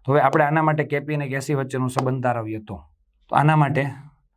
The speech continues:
પહેલાં તો ડેલ્ટા એન જી આપણે ગણવા પડશે. ડેલ્ટા એન જી નું સૂત્ર અહીંયા સીધું લખેલું જ છે, હું સીધા અહીંયા જ ગણી દઉં. ડેલ્ટા એન જી જે છે કેટલા થશે?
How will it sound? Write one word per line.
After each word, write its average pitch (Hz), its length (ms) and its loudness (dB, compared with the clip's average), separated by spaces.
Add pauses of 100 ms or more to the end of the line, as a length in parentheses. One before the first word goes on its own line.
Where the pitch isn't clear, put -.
(120)
પહેલાં 143 220 2
તો 156 120 2
ડેલ્ટા 143 340 2
એન 143 120 -2
જી 139 160 0
આપણે 127 240 -4
ગણવા 113 300 -10
પડશે. 101 260 -12
ડેલ્ટા 139 300 -2
એન 139 100 -6
જી 139 120 -4
નું 131 120 -4
સૂત્ર 135 220 -6
અહીંયા 127 220 -2
સીધું 127 280 0
લખેલું 123 340 -2
જ 107 60 -16
છે, 120 100 -8
હું 113 140 -8
સીધા 117 180 -6
અહીંયા 113 220 -4
જ 104 80 -12
ગણી 104 220 -6
દઉં. 98 100 -12 (840)
ડેલ્ટા 147 400 4
એન 139 160 2
જી 143 180 4
જે 123 80 -2 (100)
છે 117 140 -10
કેટલા 123 300 -6
થશે? 104 180 -14